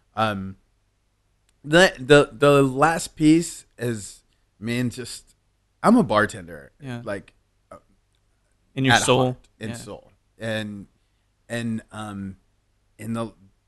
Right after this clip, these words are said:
Speaker 1: you know, all I wanna do is serve people.
Speaker 2: Right.
Speaker 1: I wanna be able to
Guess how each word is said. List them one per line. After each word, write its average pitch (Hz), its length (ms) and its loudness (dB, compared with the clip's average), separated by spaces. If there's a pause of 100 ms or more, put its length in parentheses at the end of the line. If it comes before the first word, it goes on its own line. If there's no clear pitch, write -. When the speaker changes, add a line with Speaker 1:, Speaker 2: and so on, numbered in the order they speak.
(280)
Speaker 1:
you 117 100 -18
know, 107 200 -12 (180)
all 127 160 -4
I 127 80 -4
wanna 123 300 -8
do 95 180 -18
is 92 80 -20
serve 85 300 -18
people. - 340 -20 (140)
Speaker 2:
Right. 127 220 -20 (560)
Speaker 1:
I 117 60 0
wanna 123 220 -2
be 117 160 -2
able 110 240 -4
to 104 440 -6